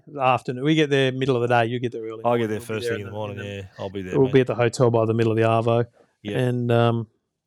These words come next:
Speaker 1: busy day Tuesday,
Speaker 2: Ooh,
Speaker 1: and then
Speaker 2: yeah.
Speaker 1: we fly out on Wednesday
Speaker 2: Fly
Speaker 1: night.
Speaker 2: out Wednesday night, yeah, home Friday. Nice
Speaker 1: Yeah.
Speaker 2: short and sharp trip for me. Long, uh, short, not, not so short for you. You've been away a while.
Speaker 1: Yeah, exactly.
Speaker 2: Yeah.
Speaker 1: Yeah, I'm pretty, pretty keen to
Speaker 2: So you're gonna
Speaker 1: complete the
Speaker 2: be
Speaker 1: journey.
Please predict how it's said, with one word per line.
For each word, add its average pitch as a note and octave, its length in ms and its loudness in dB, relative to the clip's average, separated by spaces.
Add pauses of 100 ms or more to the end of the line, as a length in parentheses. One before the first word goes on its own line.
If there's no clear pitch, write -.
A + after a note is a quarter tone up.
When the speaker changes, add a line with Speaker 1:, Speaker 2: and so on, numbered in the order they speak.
(100)
Speaker 1:
busy B2 260 -2
day B2 260 2
Tuesday, E3 840 0
Speaker 2:
Ooh, A#2 120 -6
Speaker 1:
and D3+ 180 2
then C#3+ 120 4
Speaker 2:
yeah. C#3+ 60 0
Speaker 1:
we C#3 60 0
fly D3 280 2
out C#3 80 2
on C#3+ 160 -6
Wednesday D3 320 -4
Speaker 2:
Fly B2+ 140 2
Speaker 1:
night. B2 60 0
Speaker 2:
out A#2 80 -2
Wednesday A2+ 280 -6
night, B2 200 -8
yeah, A#2 240 -8
home A#2 200 -8
Friday. B2 320 -8
Nice A2+ 200 -8
Speaker 1:
Yeah. E3+ 80 0
Speaker 2:
short A#2+ 120 -4
and A2 80 -14
sharp A2 240 -6
trip A2+ 220 -12
for G#2+ 120 -20
me. C3+ 320 -6
Long, A#2+ 340 -6
uh, A#2 100 -8 (360)
short, B2 460 -6
not, B2 180 -6
not C3 180 -4
so A#2+ 140 -4
short A#2+ 260 -6
for - 100 -14
you. C3+ 140 -4
You've A#2 140 -6
been A2+ 120 -6
away A#2 220 -4
a C3+ 60 -6
while. G#2+ 260 -10
Speaker 1:
Yeah, C3 120 2
exactly. G2+ 480 -6 (120)
Speaker 2:
Yeah. A2+ 140 -4
Speaker 1:
Yeah, F#2+ 140 -2
I'm G2 100 -10
pretty, G#2+ 480 -4 (600)
pretty C3+ 220 2
keen B2+ 240 4
to A2 240 4
Speaker 2:
So - 120 -8
you're A#2+ 100 2
gonna B2+ 120 0
Speaker 1:
complete B2 220 4
the A#2+ 60 2
Speaker 2:
be B2 40 0
Speaker 1:
journey. A#2 440 2